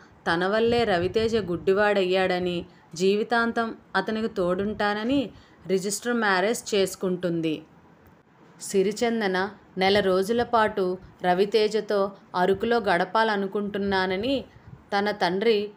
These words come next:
విష్ణువర్ధన్ రావుతో చెప్తుంది. దానికి ఆయన సరేనమ్మా అంటాడు. సిరిచందన మొహం విప్పారింది. "Thank you, డాడీ" అని అక్కడి నుంచి వెళ్ళిపోయింది.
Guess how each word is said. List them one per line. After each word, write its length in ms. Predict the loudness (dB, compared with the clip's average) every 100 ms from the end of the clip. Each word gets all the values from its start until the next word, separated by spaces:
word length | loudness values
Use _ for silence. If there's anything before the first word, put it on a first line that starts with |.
| -4
విష్ణువర్ధన్ 720 | -2 -2 -2 -2 -2 -2 0
రావుతో 380 | 2 2 2 0
చెప్తుంది. 720 | 0 -2 -4 -6 -4 -4 -8 -12 -20 -6
దానికి 440 | 0 0 0 -2 0
ఆయన 500 | 2 2 -2 -4 -6 -14 -18
సరేనమ్మా 760 | -4 2 4 4 2 -2 0 2
అంటాడు. 720 | 2 2 -2 2 2 2 0 -6 -16 -18 -20 -20 -20 -20 -20 -20 -20 -20 -20 -12
సిరిచందన 760 | 0 2 2 2 0 0 -2
మొహం 500 | 0 0 0 -4 -6 -10 -4
విప్పారింది. 800 | -4 0 2 4 2 0 -4 -6 -14 -12 -4
"Thank 240 | -2 -2 2
you, 100 | 4
డాడీ" 400 | 4 4 0 -4 -10 -6
అని 120 | -2 0
అక్కడి 340 | 0 0 0
నుంచి 260 | 0 0 2
వెళ్ళిపోయింది. 800 | 2 2 2 2 2 0 -4